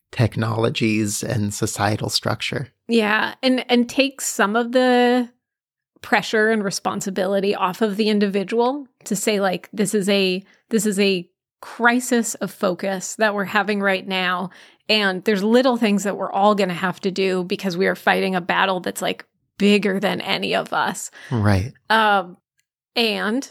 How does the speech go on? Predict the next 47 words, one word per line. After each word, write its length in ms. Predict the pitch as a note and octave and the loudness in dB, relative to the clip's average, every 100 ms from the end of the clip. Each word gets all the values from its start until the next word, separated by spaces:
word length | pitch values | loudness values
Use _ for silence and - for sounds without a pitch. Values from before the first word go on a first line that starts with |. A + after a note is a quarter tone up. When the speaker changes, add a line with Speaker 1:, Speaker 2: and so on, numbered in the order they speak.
| - | -2
Speaker 2:
I'm 120 | A3+ | 0
gonna 180 | G#3+ A#3+ | 2 0
find 260 | B3 A3+ A#3 | 2 0 2
my 100 | A3+ | 2
way 160 | G#3+ G#3+ | 2 2
back 440 | B3 F#3+ - - | 2 0 -2 -18
to 140 | - A#3+ | -2 0
my 180 | G3+ C4 | 0 -2
point 340 | A3 F#3+ G3 A3 | -4 -6 -6 -4
again. 520 | A3+ - - G#3+ F#3 | -2 -2 -2 -4 -4
<laughs> 60 | C#4 - C4 | -10 -12 -4
And 100 | A3 | 2
normally, 560 | A#3+ D#4 E4 F4 F4+ - | 4 4 4 4 2 2
<laughs> 40 | |
yeah, 280 | - - D4 | 2 4 6
normally 380 | C4 C4 D4+ E4 | 6 6 6 4
I 100 | C4 | 4
would 120 | A3 | 2
edit 260 | - G3+ G#3 - | 2 2 0 2
all 240 | G3+ G3+ | 2 0
of 100 | G#3 | 0
this 180 | G#3+ G#3 - | -2 0 -2
out, 380 | - G#3 G#3+ - - - G#4 D4+ | 0 -2 -4 -10 -8 -4 -4 -2
but 80 | G#3+ | 0
I 80 | A#3 | 0
feel 360 | A#3 C4+ D4+ | 2 2 4
like 220 | D4+ D4+ C4+ | 4 4 2
as 120 | G3+ | 2
long 240 | G3+ G#3+ | 2 2
as 100 | A#3 | 2
it's 160 | A#3+ A#3 | 2 0
not 240 | A3 G3 - | 0 0 -4
too 340 | - A3+ A#3 | 0 4 4
painful 560 | A3+ G3 G#3 G#3+ A3 G#3 | 4 2 2 2 0 0
to 160 | - | -2
listen 400 | G3 G3 G3 A#3 A#3 | 2 0 2 -2 0
to, 360 | B3+ A#3+ A#3 - | 2 4 4 0
I'm 120 | G3 | 0
gonna 180 | G#3+ G#3 | 0 0
try 460 | - - G#3 A#3 | -4 0 4 4
to 100 | B3+ | 4
not 280 | G3+ F#3 F#3+ | 2 2 2
<laughs> 20 | |
edit 260 | G3+ G#3+ F#3+ | 0 0 0
it 100 | G#3 F#3 - | 0 0 0
out 400 | F#3+ - _ - D#4 F4+ D#4 - - | 0 -4 _ -6 -2 -2 -4 -12 -2
because 720 | G#3+ G#3+ G#3 G3 F#3+ A3 A3 | -2 2 4 6 4 2 -4